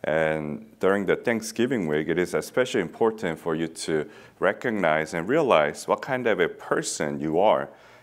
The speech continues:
Are you a thankful person or are you not?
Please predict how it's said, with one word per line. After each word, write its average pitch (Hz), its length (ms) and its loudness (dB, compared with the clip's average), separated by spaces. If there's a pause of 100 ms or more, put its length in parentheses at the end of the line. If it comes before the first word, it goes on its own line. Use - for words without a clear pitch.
(340)
Are 80 120 2
you 98 200 2
a 87 100 6
thankful 107 560 0
person 156 760 -2
or 92 260 4
are 82 60 2
you 92 140 -4
not? 107 500 -4